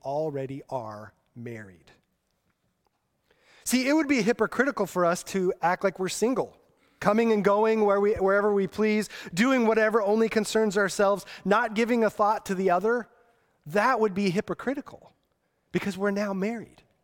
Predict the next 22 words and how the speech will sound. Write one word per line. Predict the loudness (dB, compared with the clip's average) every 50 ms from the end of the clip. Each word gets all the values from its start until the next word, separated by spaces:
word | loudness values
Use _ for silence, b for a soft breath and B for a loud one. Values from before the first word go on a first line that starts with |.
| _ _ _ _ _ _ _ _ _ _ _ _ _ _ _ _ _ _ _ _ _ _ _ _ _ _ _ _ _ _ _ _ _ _ _ _ _ _ _ _ _ _ _ _ _
Why? | -14 -10 -8 -6 -4 -4 -6 -6 -10 _ _ _ _ _ _ _ _ _ _ _ _ _ _ _ _ _ _ _ _ _ _ _ _ _ _ _ _
Because | -4 -2 -2 -2 -2
to | -4 -4 -2
act | -4 -4 -2 -2 -2
like | -2 -2
a | -4
single | -2 -2 -2 0 -2 -4
person | -2 -4 -6 -4 -2 -4 -6
is | -4 -6
to | -12 -12 -8
act | -6 -4 -4 -6 -6 -10 -10 _
inconsistent | -2 0 0 0 -2 -2 -4 -4 -4 -6 -4 -4 -4 -4 -2 -4 -6 -6 -4
with | -8 -12 -12 -12 -10 -4
who | -4 -2 -2 -2 -4 -8 -10 _
we | -8 -8 -6 -6 -8 -12
are. | -14 -14 -14 -14 -16 -18 -20 _ _ _ _ _ _ _ _ _ _ _ _ _ _ _ _ _ _ _ _ _ _ _ _ _ _ _ _ _ _ _ _ _ _ _ _ _ _ _ _ _ _ _ -18 -6
That's | -4 -4 -4 -4 -6 -6
not | -6 -6 -6 -8
how | -10 -10 -8 -6 -6 -6
a | -6
married | -4 -4 -4 -4 -4 -6 -8 -10
person | -10 -12 -12 -12 -10 -12 -14 -14